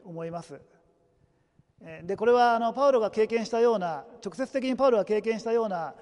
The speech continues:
霊的な特別な経験ということでは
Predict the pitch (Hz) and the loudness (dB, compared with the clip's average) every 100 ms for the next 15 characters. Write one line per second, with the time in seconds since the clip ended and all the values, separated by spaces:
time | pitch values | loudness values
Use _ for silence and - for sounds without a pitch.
0 | - 160 202 226 226 220 214 208 190 - | -20 -4 0 0 -4 -4 -2 -2 -4 -16
1 | - 190 175 226 233 233 226 233 233 240 | -16 -12 -4 -2 -2 -2 -4 0 -2 -2
2 | 240 226 240 233 240 294 233 156 135 | -6 -4 -6 -6 -4 -2 0 -2 -8